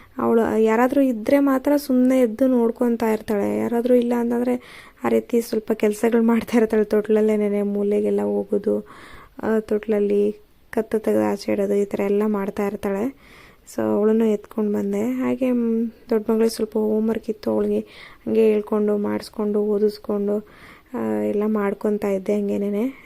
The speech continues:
ಆ, ಎತ್ಕೊಂಡು ಬಂದೆ. ಆ, ಮುದ್ದೆಗೆ already ಇಟ್ಬಿಟ್ಟಿದ್ದೀನಿ, ಅದನ್ನು ಆಫ್ ಮಾಡ್ಲಿಕ್ಕೆ ಆಗೋದಿಲ್ಲ ಇವಾಗ. ಅವಳನ್ನ ಅದೇ ಹೇಳಿದ್ನಲ್ಲ, ಚಾಪೆ ಹಾಸ್ಬಿಟ್ಟು ಬೆಡ್‌ಶೀಟ್ ಹಾಕಿ ಬಿಡ್ತೀನಿ ಅಂತ ಹೇಳ್ಬಿಟ್ಟು ಹಾಗೆ ರೋಲ್ ಓವರ್ ಮಾಡ್ಕೊತಾ ಇರ್ತಾಳೆ.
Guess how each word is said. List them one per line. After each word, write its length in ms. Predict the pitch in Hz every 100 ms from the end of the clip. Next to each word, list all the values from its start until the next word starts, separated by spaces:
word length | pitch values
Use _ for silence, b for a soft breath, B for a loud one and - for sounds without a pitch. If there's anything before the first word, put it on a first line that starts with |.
| 247
ಆ, 40 |
ಎತ್ಕೊಂಡು 520 | 226 220 - - 226 214
ಬಂದೆ. 300 | 202 202 247 247 B B B B _
ಆ, 100 | 262
ಮುದ್ದೆಗೆ 520 | 254 262 247 285 277 262
already 280 | 254 262
ಇಟ್ಬಿಟ್ಟಿದ್ದೀನಿ, 1000 | 269 262 254 - 262 254 247 240 240 240 233
ಅದನ್ನು 520 | 220 220 220 214 208
ಆಫ್ 160 | 208
ಮಾಡ್ಲಿಕ್ಕೆ 400 | 220 214 214 220
ಆಗೋದಿಲ್ಲ 340 | 208 214 214 208
ಇವಾಗ. 280 | 202 196 202 247 B B B -
ಅವಳನ್ನ 300 | 226 220 214 208
ಅದೇ 100 | 214
ಹೇಳಿದ್ನಲ್ಲ, 520 | 220 208 214 214 240
ಚಾಪೆ 400 | 247 233 214 208
ಹಾಸ್ಬಿಟ್ಟು 400 | 208 - 220 208
ಬೆಡ್‌ಶೀಟ್ 380 | 208 - 208 208
ಹಾಕಿ 220 | - 202
ಬಿಡ್ತೀನಿ 400 | 202 214 208 202
ಅಂತ 120 | 202
ಹೇಳ್ಬಿಟ್ಟು 280 | 202 202 269
ಹಾಗೆ 220 | 240 226
ರೋಲ್ 260 | 220 208 208
ಓವರ್ 180 | 208
ಮಾಡ್ಕೊತಾ 520 | 214 202 196 208 202 208
ಇರ್ತಾಳೆ. 720 | 202 - 202 254 - -